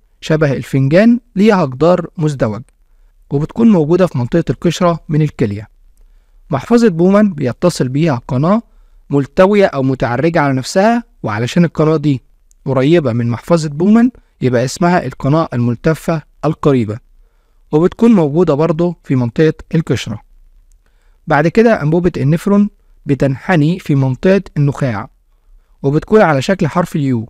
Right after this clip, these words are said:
واللي اكتشف التانية دي هو العالم هينل، فيبقى اسمها ثانية هينل. بعد كده بترجع أنبوبة النفرون لمنطقة القشرة تاني، وبتكون في شكل متعرج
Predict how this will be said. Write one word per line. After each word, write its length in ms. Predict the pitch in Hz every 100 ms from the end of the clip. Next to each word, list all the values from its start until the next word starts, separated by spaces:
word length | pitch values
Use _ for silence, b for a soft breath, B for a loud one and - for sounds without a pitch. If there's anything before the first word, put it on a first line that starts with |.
| -
واللي 180 | 131 131
اكتشف 420 | - 185 143 -
التانية 360 | 131 170 170
دي 240 | 160 208 214 -
هو 180 | 127 120
العالم 480 | 120 127 170 165 139
هينل، 340 | 147 127 120 - _ _ _
فيبقى 340 | - 143 139 127
اسمها 460 | - 180 202 196 -
ثانية 460 | - 180 180 180 - -
هينل. 320 | - 143 113 110 _ _ _ - _ - _ _ _ - _ _ _ _ - -
بعد 180 | 127 143
كده 240 | 196 208
بترجع 520 | 156 196 185 151 117
أنبوبة 280 | 143 170 170
النفرون 440 | 151 170 185 220 170
لمنطقة 380 | 127 123 185 180 135
القشرة 420 | - 170 180 170
تاني، 360 | - 120 107 123 135
وبتكون 560 | 120 123 - 185 202 - _
في 120 | 135
شكل 380 | - 185 - 147
متعرج 640 | 131 139 131 139 190 214